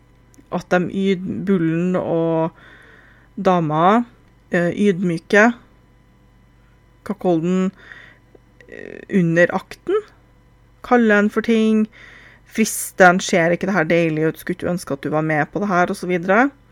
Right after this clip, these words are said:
Eh, og også noen ganger så må cuckolden varme opp kvinna med å gi oralsex, eller kanskje å gi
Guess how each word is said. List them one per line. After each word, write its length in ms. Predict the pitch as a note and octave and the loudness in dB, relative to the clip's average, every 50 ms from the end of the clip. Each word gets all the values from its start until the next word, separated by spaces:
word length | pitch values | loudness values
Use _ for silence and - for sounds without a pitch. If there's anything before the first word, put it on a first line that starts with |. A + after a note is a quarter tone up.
| _ _ _ _ _ _ _ - - _ _ - - | _ _ _ _ _ _ _ -20 -20 _ _ -8 -4
Eh, 400 | F#3+ G3 G3 G3 F#3+ F#3+ F#3 - | -2 0 2 2 2 0 0 0
og 240 | D#3 F3 - A#3+ | 0 2 2 2
også 180 | A3 - - G#3+ | 0 0 0 0
noen 200 | G3+ A3 A3+ A3 | 0 2 2 2
ganger 340 | G#3+ G#3+ G#3 G3 F3+ E3+ F3 F#3 | 2 2 2 2 2 2 0 -2
så 480 | - - - G3 F3+ F3 E3+ F3 F3 E3+ | -4 -6 -4 -2 0 2 2 2 2 0
må 400 | F3+ F3+ F3 F3 E3+ E3 E3 E3+ | 0 -2 -2 0 0 0 0 -2
cuckolden 680 | - - F#3 - - E3 D#3 D3+ - D#3+ D#3+ E3 E3 E3 | -4 -8 -12 -6 -4 -4 -4 -2 -4 -6 -4 -4 -4 -2
varme 420 | E3+ F3+ F3+ F3+ F#3 F3 E3+ E3 - - | 2 2 2 2 2 -2 -2 -2 -2 -4
opp 400 | G3 A3 - _ _ _ _ - - - - - _ _ _ _ _ _ _ | -6 -6 -8 _ _ _ _ -16 -16 -16 -16 -20 _ _ _ _ _ _ _
kvinna 480 | - - G3 G#3 G3+ G3+ G3 G3 G3 G#3 - _ - - - - - - - - - _ _ _ | -6 -4 -2 0 2 4 4 4 2 2 -2 _ -20 -20 -20 -20 -20 -20 -20 -20 -20 _ _ _
med 180 | F3+ F3+ F3 | -2 0 0
å 80 | E3 E3 | 0 0
gi 220 | D#3 D3+ D3 - | 0 -2 -4 -4
oralsex, 1040 | - D3 F3+ G3+ G#3 G#3 G3+ G3+ G#3 - - G3+ G3+ - - - - - - - - - | -2 0 2 4 4 4 2 0 -2 -2 0 0 0 0 -4 -14 -14 -14 -10 -8 -8 -4
eller 480 | - E3+ F3 G3 F#3 D#3 D#3 D#3+ D#3+ D3+ - F3+ - _ | -4 -4 -2 0 0 0 0 0 0 -2 -4 -8 -10 _
kanskje 420 | - F#3+ F3 F3+ - - F3 E3 | -4 -2 -2 -2 -2 -2 0 0
å 80 | D#3+ D#3+ | 0 0
gi 480 | D#3 D3+ D3+ D3+ C#3+ D3+ D3+ - - | -2 -2 -4 -6 -6 -6 -6 -6 -8